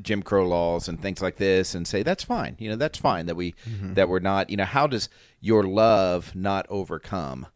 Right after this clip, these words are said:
Speaker 2: Mm.
Speaker 1: you know, and say, "Man, I know culture is saying this, but, man, I've got," and certainly there were
Speaker 2: Yeah.
Speaker 1: Christians that were like, love dominated them and they pushed back.
Speaker 2: Yeah, and, and they were right in that, and almost certainly wrong in another area.
Speaker 1: Yeah, absolutely true.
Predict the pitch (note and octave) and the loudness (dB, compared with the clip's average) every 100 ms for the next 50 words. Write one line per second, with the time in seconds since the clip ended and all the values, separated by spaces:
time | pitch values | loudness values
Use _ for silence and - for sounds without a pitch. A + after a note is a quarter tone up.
0 | _ G#2+ G2+ G#2 G2+ G2 F#2 F2+ D#2+ F2+ | _ -12 -12 -2 0 2 2 0 -2 -4
1 | G#2 F#2 F#2+ F#2 G2 A2+ G#2+ - G#2 G2 | -6 -4 -4 -2 2 4 4 4 2 2
2 | G2+ F2+ - - F#2+ F2+ F2 E2 D#2+ - | 0 0 0 0 2 2 0 -2 -2 -2
3 | D#2+ D2 - G#2 G2 E2 - F#2 F#2 F2+ | -2 -2 -8 -6 -2 -2 -2 -2 0 0
4 | - C3+ B2+ F#3+ A#2+ A#2 A2 G2+ A#2 D#2 | 2 2 4 2 4 6 6 6 2 2
5 | - _ _ C#3 C3+ F#2 G2 E2 G#2 F2+ | -4 _ _ 6 6 6 -2 -4 0 2
6 | G2 F2 G2+ G#2 F#2 G2+ G2 F#2+ F#2 E2+ | 4 2 4 4 6 6 6 4 0 -2
7 | D#2+ F#2+ F2+ F2 F2+ F2 - G2 - G2 | 0 2 2 2 2 0 0 -4 -2 0
8 | F2+ E2 - - E3+ B2 C3 - A2+ G#2+ | 0 0 -4 0 2 4 4 2 -2 0
9 | A#2+ A2 G2+ A2 A#2 A2+ G#2+ A#2 C3 - | 2 2 2 0 0 -4 -4 -4 -6 -8
10 | _ _ - _ A2+ A#2 G#2 - A#2+ A2 | _ _ -20 _ 2 4 2 0 0 0
11 | G#2+ G2+ G2 G2+ G2 F2 F2 E2 - E2+ | -2 0 2 2 -2 -6 -6 -6 -6 -8
12 | - G1+ - - B2 C3+ G#2+ A2 C3 A2+ | -8 -12 -12 -4 4 8 8 10 8 6
13 | B2+ G2+ F#2+ - C#3 G#2+ | -2 -2 -4 0 2 2